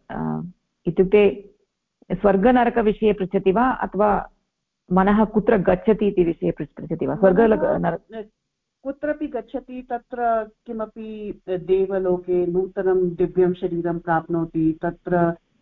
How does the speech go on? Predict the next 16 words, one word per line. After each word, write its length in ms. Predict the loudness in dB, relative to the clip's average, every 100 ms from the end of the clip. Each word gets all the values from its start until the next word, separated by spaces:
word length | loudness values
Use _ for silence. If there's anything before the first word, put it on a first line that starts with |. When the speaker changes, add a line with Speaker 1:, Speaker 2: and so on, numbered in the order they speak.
| _
Speaker 2:
ये 140 | 4
पुण्यकर्मणाः 1500 | 4 2 2 4 2 2 0 0 0 0 2 2 2 2 0 -2
सन्ति, 840 | _ _ _ 2 2 2 0 2
तेषां 520 | 0 2 0 0 0
फलं 300 | 2 2 2
प्राप्नोति। 680 | 2 0 2 0 2 2 2 0 _ _ _ 6
एवमेव 600 | 6 8 2 2 2 0 -2 -4 -8 -8
यदा 400 | -4 2 2 2
पुण्यस्य 720 | -2 0 2 4 2 0 -2 -4 _ _ _ _ _ _ _ _ 2
समाप्ति 680 | 2 4 0 0 -2 -2 0
भवति, 440 | 0 0 -2 -2
तदा 280 | 0 2 2
पुनः 540 | 2 0 2 2 2
मर्त्यलोकम् 840 | 2 -2 0 2 2 2 0 0 0 -4 -6
आगच्छति 760 | -2 -2 -4 -8 -4 -2 -2 -4
इति 380 | -4 0 0